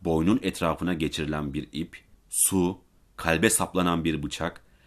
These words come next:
ya da raylardan geçmekte olan bir tren. Bizim çevremizden bu şekilde hareket eden insanların sayısı gitgide artmaktadır. Ve bu insanlar bunu çoğunlukla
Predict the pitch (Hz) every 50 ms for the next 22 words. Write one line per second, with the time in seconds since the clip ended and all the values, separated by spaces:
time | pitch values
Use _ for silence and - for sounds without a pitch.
0 | _ _ _ _ 80 82 95 95 85 87 87 87 87 87 85 85 78 92 113 117
1 | 101 104 98 - - 101 95 - 107 98 92 90 87 87 87 82 80 69 69 -
2 | 71 67 64 57 - - _ _ _ _ _ _ _ _ _ _ _ - 80 85
3 | 92 123 139 135 - 120 107 101 104 101 101 98 95 101 98 95 98 110 113 -
4 | 110 - 101 92 82 90 82 - 80 82 90 - - 95 101 90 92 92 92 87
5 | - - 90 85 85 92 98 113 107 - - 90 85 - 95 92 92 117 - -
6 | - 90 - 90 87 85 - - 87 82 78 - - 76 - - - - - -
7 | _ _ - - - _ - - _ _ _ _ _ _ _ _ _ _ - 80
8 | 87 87 113 117 113 101 - - 92 87 85 80 78 80 85 - - _ _ _
9 | - - _ - 90 95 95 - - 87 82 80 85 92 113 113 - 82 78 78
10 | 78 -